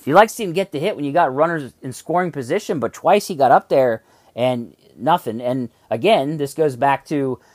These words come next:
you have a guy up to bat with a one sixty batting average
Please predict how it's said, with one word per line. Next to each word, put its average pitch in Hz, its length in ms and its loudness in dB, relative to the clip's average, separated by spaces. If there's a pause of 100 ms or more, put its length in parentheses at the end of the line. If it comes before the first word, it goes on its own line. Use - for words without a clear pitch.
(100)
you 131 160 -2
have 156 200 4
a 180 40 2
guy 151 300 8
up 139 160 6
to 175 80 -2
bat 127 260 6
with 127 120 -4
a 120 80 0
one 131 380 -2
sixty 151 580 -8
batting 131 440 0
average 101 560 -12